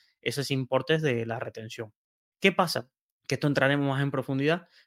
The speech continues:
pero hay países que retienen muchísimo, no retienen ese diez, quince por ciento o diecinueve, sino que llegan a retener hasta el treinta por ciento.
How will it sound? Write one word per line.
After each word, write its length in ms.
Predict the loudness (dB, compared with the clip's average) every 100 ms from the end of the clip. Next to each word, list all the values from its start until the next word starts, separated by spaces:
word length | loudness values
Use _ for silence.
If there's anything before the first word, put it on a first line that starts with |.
| _
pero 440 | 4 6 4 0 _
hay 200 | 2 2
países 640 | 2 2 2 0 -4 -6 -4
que 100 | -2
retienen 460 | 0 0 0 2
muchísimo, 640 | 0 0 -2 -2 -4 -10 -14 _
no 200 | 0 2
retienen 540 | 2 2 0 0 -4 -10 _ _
ese 240 | -6 -6 -4
diez, 280 | 0 0 0
quince 260 | -4 -4
por 160 | -6 -2
ciento 380 | -2 -2 -2 -4
o 60 |
diecinueve, 460 | -4 -4 -4 -2 -2
sino 240 | -2 -4
que 100 | -2
llegan 220 | -2 -2 -2
a 180 | -4
retener 300 | -4 -4 -2
hasta 160 | 0 0
el 120 | -2
treinta 400 | 0 0 0 -4
por 100 | -6
ciento. 380 | -8 -8 -8 -16